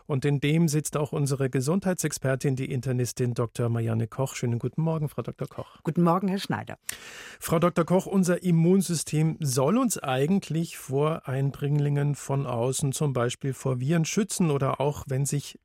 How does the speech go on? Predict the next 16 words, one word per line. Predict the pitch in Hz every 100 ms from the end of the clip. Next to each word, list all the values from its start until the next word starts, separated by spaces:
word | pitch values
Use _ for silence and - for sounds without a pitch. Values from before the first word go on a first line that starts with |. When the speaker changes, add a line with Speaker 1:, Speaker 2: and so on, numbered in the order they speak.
| _
Speaker 1:
innen | 226 226 190
drin | 147 151 147
irgendwas | 147 135 139 - 123
tut, | - 147 -
was | 123 -
nicht | 127 - -
so | 131 131 -
sein | - 120 127 135 135
soll. | 117 117 120
Das | 127 131
läuft | 139 175 -
in | 143
der | 131
Regel | 135 165 160
recht | 123 123 - _
gut. | - 180 277